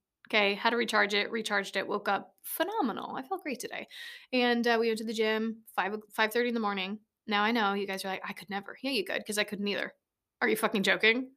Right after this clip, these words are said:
Five thirty in the morning, that made me wanna throw up thinking about it, but now I'm doing it. You know, it's just like, you have to train your body, your mind.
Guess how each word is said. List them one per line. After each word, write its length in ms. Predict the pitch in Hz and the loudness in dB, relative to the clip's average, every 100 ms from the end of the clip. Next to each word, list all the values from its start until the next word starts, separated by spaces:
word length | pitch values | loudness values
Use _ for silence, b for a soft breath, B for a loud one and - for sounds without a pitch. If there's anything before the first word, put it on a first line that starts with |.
| - | 2
Five 280 | 233 233 | 4 6
thirty 160 | 240 240 | 6 4
in 80 | 220 | 4
the 60 | |
morning, 340 | 208 214 233 214 | 2 4 2 6
that 240 | 220 220 | 4 6
made 160 | 220 214 | 2 2
me 100 | 208 | 0
wanna 180 | 208 - | -2 -4
throw 340 | - 220 208 | -2 2 6
up 200 | 240 - | 4 2
thinking 220 | 190 - | -8 -2
about 220 | 196 - | 0 2
it, 120 | - 208 | 0 -2
but 140 | 214 | 2
now 140 | 226 | 4
I'm 100 | 220 | 4
doing 180 | 220 262 | 4 2
it. 160 | - - _ _ _ _ _ | 0 -6 _ _ _ _ _
You 100 | 214 | -2
know, 160 | 208 233 | 4 6
it's 120 | 240 | 6
just 180 | 240 - | 4 6
like, 280 | 226 214 B B | 6 6 B B
you 80 | - | -2
have 200 | 208 220 | 0 0
to 100 | - | 0
train 260 | - 226 311 | -4 0 2
your 100 | 240 | 4
body, 280 | 233 311 247 | 4 2 -2
your 160 | 202 | -4
mind. 500 | 202 196 285 - - | -2 0 0 -4 -8